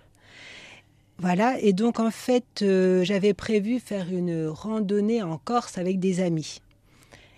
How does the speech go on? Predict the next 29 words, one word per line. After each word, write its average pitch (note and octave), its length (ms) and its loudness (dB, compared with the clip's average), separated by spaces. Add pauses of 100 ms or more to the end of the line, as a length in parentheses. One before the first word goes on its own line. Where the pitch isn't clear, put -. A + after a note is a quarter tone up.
(220)
Et G3+ 80 4
alors F3 320 0
là, A3 160 0
j'ai G3 200 -2
perçu A3 760 -6 (100)
que, D#3+ 500 -6
pourtant F3+ 300 -10
je E3+ 80 -12
suis - 180 -8
pas D#3+ 200 -4
mystique, F3 520 -8
hein, G3+ 120 -8 (440)
que F3+ 200 0
Marie G3 420 0
m'a F#3 180 -2
dit : « G#3 320 -4 (280)
Va F#3+ 300 -4
à G3+ 60 -2
Lourdes F#3+ 340 -2
aux F3 60 -4
piscines. D3+ 600 -10 (420)
Va E3 280 -8
à G#3 40 -2
Lourdes G#3+ 320 -2
aux F3+ 80 -2
piscines. » D#3+ 580 -10 (720)
Et D#3+ 40 -8
alors E3+ 200 -4
c'était A#3+ 600 0